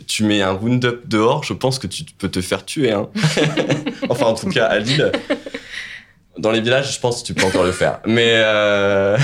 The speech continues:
<laughs> mais ouais, tu peux, tu te, le Roundup, maintenant, c'est plus possible. Du coup, je, je, j'ai envie de voir comment ils vont faire. Déjà, les collectivités, elles ont, elles commencent à, à se dire, « Bon, ben, on est obligé de laisser. » Donc, euh,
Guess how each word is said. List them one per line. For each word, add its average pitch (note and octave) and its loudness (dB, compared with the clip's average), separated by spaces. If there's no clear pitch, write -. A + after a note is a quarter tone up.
<laughs> G3 -2
mais F#2 2
ouais, G2 0
tu F#2+ -6
peux, - -14
tu D#2+ -8
te, - -6
le C#2 -6
Roundup, E2+ -6
maintenant, F#2 -6
c'est E2+ -8
plus - -18
possible. - -4
Du B2+ -2
coup, D3+ -4
je, - 0
je, - -6
j'ai G2+ -4
envie G#2 -2
de C3+ -8
voir D#3+ -2
comment C#3 0
ils D#3 2
vont D3 -2
faire. A2 -4
Déjà, A2 -2
les G#2 -4
collectivités, B2 -4
elles A2 -4
ont, A#2 -4
elles G2+ -2
commencent G#2+ -6
à, G2+ -4
à - -12
se G2+ -14
dire, « A2 -6
Bon, G#2+ -2
ben, G2 -4
on F2+ -2
est F#2 0
obligé F#2+ -4
de F2+ -6
laisser. » F2+ -2
Donc, G#2+ -6
euh, F2+ -8